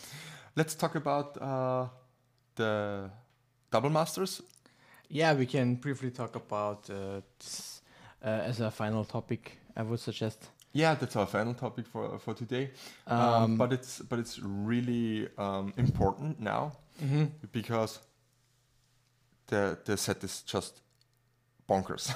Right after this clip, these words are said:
Speaker 1: <laughs>
Speaker 2: Yeah, it's a great set.
Speaker 1: So
Speaker 2: Um,
Speaker 1: many reprints. I, if you need something for Legacy, if you just, uh, uh, tip your toe into this format or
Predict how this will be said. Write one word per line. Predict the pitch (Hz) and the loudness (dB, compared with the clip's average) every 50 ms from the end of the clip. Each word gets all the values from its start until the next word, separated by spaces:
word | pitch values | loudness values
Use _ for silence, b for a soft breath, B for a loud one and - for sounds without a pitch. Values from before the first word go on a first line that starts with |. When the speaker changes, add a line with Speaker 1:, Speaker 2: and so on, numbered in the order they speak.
| - - - | -2 0 0
Speaker 1:
<laughs> | - - - - | 0 0 2 4
Speaker 2:
Yeah, | 151 160 160 | 6 6 6
it's | 143 117 135 | 6 4 2
a | 139 | 2
great | 117 - 147 135 123 - | 2 4 4 4 4 2
set. | - 117 104 - - - - B B B B | 0 -4 -4 -6 -8 -18 -18 B B B B
Speaker 1:
So | - 117 110 113 185 185 180 180 180 165 - - - | -2 0 2 4 6 6 6 4 2 0 -4 -8 -10
Speaker 2:
Um, | 120 117 113 | -10 -6 0
Speaker 1:
many | 117 117 120 120 120 120 117 113 107 | 2 2 2 2 2 0 -2 -2 -2
reprints. | 101 98 101 107 107 104 - - 104 92 90 87 - B B B B B B B B B - _ _ _ _ _ _ _ _ _ - | -2 0 0 0 0 -2 -2 -2 -2 -2 -2 -4 -8 B B B B B B B B B -20 _ _ _ _ _ _ _ _ _ 2
I, | 139 139 147 - - - - - - 139 | 2 4 4 2 0 -4 -12 -18 -12 -6
if | 160 156 - - 170 | -6 -6 -4 0 2
you | 160 | 4
need | 156 151 151 160 160 151 - | 4 6 4 4 2 2 2
something | - 143 131 123 135 127 123 | 2 2 2 2 0 -2 -2
for | - 127 117 | 0 0 0
Legacy, | 113 107 107 107 110 107 - - - 110 113 | 2 2 0 0 0 -4 -6 -8 -8 -6 -6
if | 117 117 - | -6 -4 -4
you | 131 | -6
just, | 123 - - 127 117 - - - - - | -4 -2 -2 -2 -2 -2 -6 -14 -12 -6
uh, | 127 113 110 110 110 113 110 107 - b b b b b b b b b b - - | -2 0 2 2 2 2 0 -2 -4 b b b b b b b b b b -18 -8
uh, | - 113 113 107 107 104 - - _ _ _ _ _ _ _ _ _ _ - - _ _ _ _ _ _ _ _ _ _ _ _ - | -4 0 0 0 0 -2 -6 -14 _ _ _ _ _ _ _ _ _ _ -20 -20 _ _ _ _ _ _ _ _ _ _ _ _ -4
tip | - 151 135 - | -4 -2 2 2
your | 127 123 | 2 2
toe | 127 - 147 135 131 131 131 127 | 2 4 4 6 6 6 4 2
into | 123 120 120 - - 127 117 | 2 0 -4 -4 -4 -4 -4
this | 120 117 - | -4 -4 -8
format | - - 120 117 117 117 117 110 110 113 - - - | -4 -2 0 0 0 0 0 -2 -2 -2 -4 -8 -6
or | - 107 104 101 101 104 104 101 98 95 | -2 0 2 4 6 6 4 4 2 -2